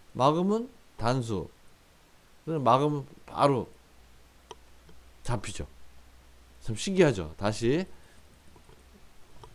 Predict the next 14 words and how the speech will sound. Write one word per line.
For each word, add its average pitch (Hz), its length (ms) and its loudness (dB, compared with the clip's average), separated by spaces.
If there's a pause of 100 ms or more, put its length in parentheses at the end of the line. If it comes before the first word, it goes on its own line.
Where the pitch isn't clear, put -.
(300)
다시 104 240 0
한번 107 220 4
처음부터 147 400 2
가볼까요? 95 600 2 (1600)
따로 160 240 4
젖혀서는 160 540 6
안 135 160 4
되고, 160 420 8
공배를 139 520 6
메꾸는 120 420 2
수, 80 300 -2
수, 151 340 -2
두 123 160 -2
수로. 98 320 -2